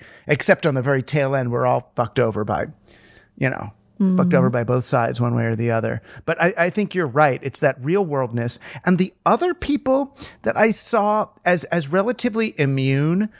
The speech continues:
Speaker 1: from the crazy conspiracy theory and the sort of rabbit holes you're talking about were people who'd spent time with Robert Anton Wilson's books.
Speaker 2: Mm.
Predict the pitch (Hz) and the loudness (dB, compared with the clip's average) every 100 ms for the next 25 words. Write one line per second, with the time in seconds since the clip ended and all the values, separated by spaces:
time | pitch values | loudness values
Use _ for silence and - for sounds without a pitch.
0 | _ - 165 156 147 - 156 151 175 160 | _ -2 0 0 -2 0 0 0 -2 -2
1 | 139 - 139 143 175 170 170 175 180 143 | -2 0 0 0 -2 0 2 2 2 2
2 | 127 127 - - 135 147 120 131 139 143 | 2 0 -4 -6 -2 0 0 0 0 0
3 | 151 143 131 139 135 165 170 190 - - | 0 0 0 0 0 -2 0 0 -2 -12
4 | - - - - 185 - 240 285 - 262 | -20 -18 -4 2 2 2 -6 0 0 0
5 | 262 233 - - 208 202 - _ - 175 | 0 0 -4 0 2 2 -2 _ -2 0
6 | 175 165 160 139 147 151 147 139 143 131 | 2 2 0 0 0 0 -2 -2 -2 0
7 | 123 123 - 127 113 - - 113 - - | 2 2 2 2 0 -2 2 0 0 -4
8 | - - _ 196 196 190 180 254 269 | -4 -6 _ 0 4 4 4 4 4